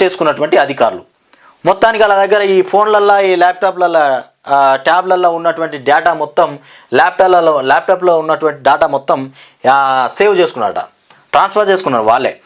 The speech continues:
ఇక పదవిలో ఉండగా అరెస్ట్ అయినటువంటి మొదటి సీఎం, మొదటి సీఎం ఎవరు పదవిలో ఉన్నట్టు, ఉండంగా అరెస్ట్ అయినటువంటి సీఎం ఎవరంటే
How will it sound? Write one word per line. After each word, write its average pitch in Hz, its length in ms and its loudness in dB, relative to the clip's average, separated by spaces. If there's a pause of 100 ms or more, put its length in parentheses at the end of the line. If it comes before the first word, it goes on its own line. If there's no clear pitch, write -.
(360)
ఇక 220 60 4
పదవిలో 233 440 2
ఉండగా 214 360 2
అరెస్ట్ 202 300 -2
అయినటువంటి 185 420 -2
మొదటి 170 280 -2
సీఎం, 113 300 -8 (880)
మొదటి 220 320 0
సీఎం 214 380 0
ఎవరు 196 260 2
పదవిలో 196 420 2
ఉన్నట్టు, 185 420 -4 (140)
ఉండంగా 185 480 2
అరెస్ట్ 175 340 0
అయినటువంటి 175 380 -4
సీఎం 175 320 0
ఎవరంటే 156 540 0